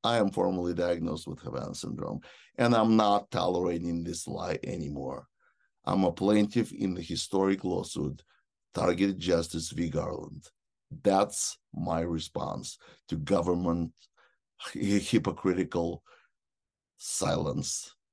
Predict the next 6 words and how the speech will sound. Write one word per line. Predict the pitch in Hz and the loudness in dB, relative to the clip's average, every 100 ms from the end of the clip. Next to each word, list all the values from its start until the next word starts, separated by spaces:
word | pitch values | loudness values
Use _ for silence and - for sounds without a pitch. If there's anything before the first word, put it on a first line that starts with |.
| _ _ _ _ _ | _ _ _ _ _
and | 101 92 | 2 2
the | 87 - | 0 -2
avoidance | 78 73 78 90 87 92 82 | -4 -4 -2 -2 0 -2 -2
game | - - 65 80 - - _ _ _ _ - | -8 -8 -8 -8 -10 -14 _ _ _ _ -14
they | - 76 | -6 -6
play. | - - - - | -6 -10 -12 -16